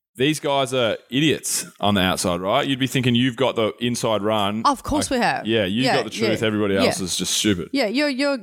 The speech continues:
Speaker 2: you're dying, mate.
Speaker 1: Right.
Speaker 2: Yeah, you're not going to heaven. You're
Speaker 1: Yeah.
Speaker 2: not getting saved.
Speaker 1: Yeah.
Speaker 2: Yeah. So we still had that <coughs> arrogant. Well, I mean, I had the arrogant. I'm talking personally. I had the arrogance because
Speaker 1: Yeah.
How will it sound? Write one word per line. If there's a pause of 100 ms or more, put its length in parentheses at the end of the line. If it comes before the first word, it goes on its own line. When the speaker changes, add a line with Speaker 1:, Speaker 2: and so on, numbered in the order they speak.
Speaker 2:
you're
dying,
mate. (120)
Speaker 1:
Right.
Speaker 2:
Yeah,
you're
not
going
to
heaven.
You're
Speaker 1:
Yeah.
Speaker 2:
not
getting
saved.
Speaker 1:
Yeah.
Speaker 2:
Yeah. (340)
So
we
still
had
that (320)
<coughs>
arrogant.
Well,
I
mean,
I
had
the
arrogant.
I'm
talking
personally.
I
had
the
arrogance
because
Speaker 1:
Yeah.